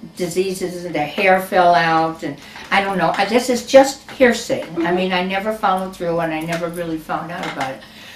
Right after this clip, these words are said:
Speaker 1: But he saw, he felt that the, the, these girls were, um, who were over in the Pacific Theater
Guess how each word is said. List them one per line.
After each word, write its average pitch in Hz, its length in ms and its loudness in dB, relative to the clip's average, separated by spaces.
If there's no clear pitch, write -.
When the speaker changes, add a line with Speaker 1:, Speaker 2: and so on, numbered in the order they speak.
Speaker 1:
But 202 280 6
he 233 340 -2
saw, 190 440 -2
he 220 220 -8
felt 190 340 -6
that - 200 -10
the, 175 240 0
the, 208 80 -4
these 220 340 -4
girls 202 500 0
were, 190 280 -2
um, 170 340 -4
who 214 100 0
were 196 140 2
over 196 200 2
in 185 120 -2
the 175 60 -4
Pacific 214 560 -2
Theater 143 360 -6